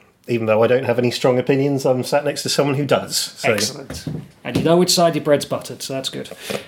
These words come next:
Speaker 2: Um, U S viewership, Nielsen rating was fifteen point nine, the second highest rated Fox show of the week, and whilst I can't actually find out what the first was,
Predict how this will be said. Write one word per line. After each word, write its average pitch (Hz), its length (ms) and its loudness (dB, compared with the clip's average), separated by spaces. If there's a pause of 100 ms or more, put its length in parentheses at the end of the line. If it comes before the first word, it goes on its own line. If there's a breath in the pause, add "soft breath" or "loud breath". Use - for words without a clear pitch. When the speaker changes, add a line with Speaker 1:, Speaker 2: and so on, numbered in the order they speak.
(100)
Speaker 2:
Um, 196 480 2
U 240 220 2
S 262 140 2
viewership, 240 580 0 (260)
Nielsen 196 460 2
rating 202 380 2
was 156 180 0
fifteen 220 560 0
point 190 260 -2
nine, 123 400 0 (320 loud breath)
the 165 80 0
second 277 400 2
highest 202 540 2
rated 185 360 2
Fox - 340 -2
show 165 240 2
of 143 120 0
the 156 60 0
week, 139 280 2
and 135 120 -6
whilst 156 220 0
I 175 40 -2
can't 196 560 0 (220)
actually 170 380 0
find 165 340 0
out 233 240 4
what 147 180 -6
the 135 200 -2
first 170 440 0
was, 127 300 -6